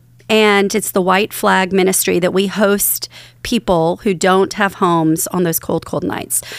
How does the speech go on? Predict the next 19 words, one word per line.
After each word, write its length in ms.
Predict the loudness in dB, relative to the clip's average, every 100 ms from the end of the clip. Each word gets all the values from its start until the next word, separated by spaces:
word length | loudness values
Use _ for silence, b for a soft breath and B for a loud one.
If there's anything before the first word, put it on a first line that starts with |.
| B
So 240 | 0 2 4
we 160 | 2
invite 400 | 2 2 2 0
you 60 | -6
to 240 | -4 -4
bring 720 | -4 -4 -2 2 4 4 2 -2
throughout 580 | -2 0 2 2 2 0
Advent 600 | -2 -2 -2 0 -2 -4 -16 -10
warm 460 | -2 2 4 2 0
items 560 | 0 2 2 0 -4 -6
such 260 | -6 -4 -6
as 140 | -8
blankets, 880 | -4 -2 0 0 -2 -2 -2 -2 -4 B B B B B
um, 380 | -2 0 0 -2
hats, 680 | 0 2 2 0 -2 -2 -4 b b -6
gloves, 680 | 2 4 4 4 0 -4 -4 -2
socks, 640 | 2 4 2 0 -2 -2 0
and 160 | -2
scarves. 720 | 0 2 4 4 2 0 -4